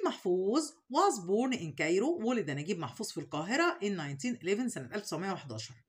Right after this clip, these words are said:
He learned in، آه، Cairo، اتعلم في كايرو سكولز، في مدارس القاهرة، until he entered، حتى دخل the university، الجامعة، faculty of arts، كلية الآداب. نجيب محفوظ was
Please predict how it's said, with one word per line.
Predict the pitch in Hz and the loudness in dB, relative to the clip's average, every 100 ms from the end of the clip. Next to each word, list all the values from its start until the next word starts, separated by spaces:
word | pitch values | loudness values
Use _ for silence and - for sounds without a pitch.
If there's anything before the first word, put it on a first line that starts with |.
| _ _ _ _ _ | _ _ _ _ _
He | 311 403 247 | 8 10 10
learned | 208 220 240 302 | 6 4 4 0
in، | - - | -4 -6
آه، | 175 175 | -2 -2
Cairo، | 156 190 196 220 339 - | -2 2 4 4 2 2
اتعلم | 196 - 208 233 175 | -2 0 0 2 -2
في | - 147 | -4 -8
كايرو | - 240 240 | 0 0 2
سكولز، | 165 - 175 226 233 | 0 -2 0 0 -2
في | - | -4
مدارس | 165 160 233 - | -2 0 0 -2
القاهرة، | - 143 143 208 339 - - _ _ 240 | -6 -6 0 4 4 2 -8 _ _ 0
until | 247 349 330 | 6 6 6
he | 294 - 226 | 4 2 0
entered، | 233 254 - | 0 0 -2
حتى | - 277 277 123 | -4 -4 -2 -4
دخل | 135 220 - 302 196 | 2 2 2 0 0
the | 156 151 151 | -4 -4 0
university، | 233 277 - - 294 330 - _ _ - | 2 2 0 0 0 0 -10 _ _ -6
الجامعة، | 180 170 160 185 220 247 240 | 0 2 2 2 2 2 2
faculty | 240 240 220 - | 0 0 -4 -2
of | 208 - | -6 -4
arts، | 180 196 233 226 - | -2 -2 -2 -4 -4
كلية | - 165 156 180 202 202 | -4 0 2 2 0 -2
الآداب. | 208 160 135 107 - _ _ _ _ _ _ - | -4 -4 -4 -6 -10 _ _ _ _ _ _ 0
نجيب | 254 247 403 | 2 6 6
محفوظ | 330 - 214 233 285 214 | 6 -2 0 2 0 0
was | 208 240 294 359 - | 4 6 6 4 2